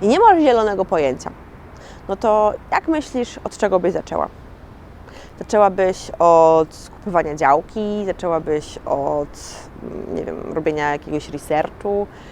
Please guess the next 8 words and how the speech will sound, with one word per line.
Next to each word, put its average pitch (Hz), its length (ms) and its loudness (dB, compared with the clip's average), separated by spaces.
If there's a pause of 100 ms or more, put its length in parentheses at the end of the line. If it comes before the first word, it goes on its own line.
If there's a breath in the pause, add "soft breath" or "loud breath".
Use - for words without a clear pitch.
(120 loud breath)
zaczęłabyś 165 800 -2
od 151 380 4
obserwowania 170 640 0
innych 196 360 2
działkowiczów 208 560 0
na 208 120 -2
YouTubie, 196 680 2 (340 loud breath)
zaczęłabyś 165 760 0